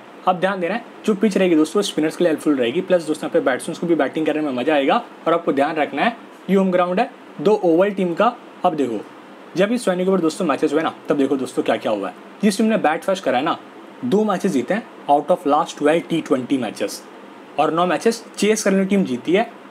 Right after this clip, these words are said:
और एक match दोस्तों यहाँ पे ड्रॉ हुआ था। Average score one fifty टू वन एटी आपको बनता हुआ दिखना चाहिए। अब ध्यान देना है, इस वेन्यू के ऊपर लास्ट बारह matches के अंदर क्या हुआ है। तो यहाँ पर दोस्तों, Pacers ने, मतलब तेज गेंदबाजों ने साठ wicket निकाले हैं last बारह matches के अंदर।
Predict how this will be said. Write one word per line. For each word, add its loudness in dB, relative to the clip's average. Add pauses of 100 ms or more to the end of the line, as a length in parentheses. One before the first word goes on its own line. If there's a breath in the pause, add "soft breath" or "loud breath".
(120)
और 6
एक -4
match -4
दोस्तों -2
यहाँ -6
पे 2
ड्रॉ 0
हुआ 0
था। -2
Average 0
score 2
one 0
fifty -2
टू 4
वन 2
एटी 0
आपको -2
बनता 0
हुआ 2
दिखना -2
चाहिए। 0 (320)
अब 2
ध्यान 0
देना 0
है, -2 (240)
इस 0
वेन्यू 2
के 0
ऊपर 4
लास्ट 0
बारह 2
matches -4
के -2
अंदर 0
क्या 0
हुआ 0
है। 0 (720)
तो 2
यहाँ 2
पर 0
दोस्तों, 2 (240)
Pacers 2
ने, 0
मतलब 0
तेज 2
गेंदबाजों 2
ने 0 (160)
साठ 0
wicket -2
निकाले 0
हैं -6 (100)
last 2
बारह 2
matches -6
के -6
अंदर। 0